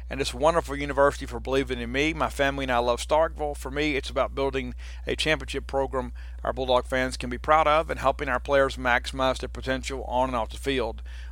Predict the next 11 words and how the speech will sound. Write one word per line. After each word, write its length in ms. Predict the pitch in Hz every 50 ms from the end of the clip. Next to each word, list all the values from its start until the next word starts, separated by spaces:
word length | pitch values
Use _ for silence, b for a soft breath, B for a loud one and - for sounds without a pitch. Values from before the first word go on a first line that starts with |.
| B B
while 180 | - 123 123 117
walking 400 | 120 135 143 165 156 - 160 151
away 240 | 143 135 139 135 135
with 160 | 135 135 117
a 60 | 123
meaningful 400 | 120 131 139 143 139 - - 127
degree 260 | 120 120 127 127 127
from 160 | 123 123 120 123
Mississippi 320 | 120 - - 127 120 120
State 240 | - - 123 117 117
University. 600 | 113 113 113 117 113 110 - - - 92 85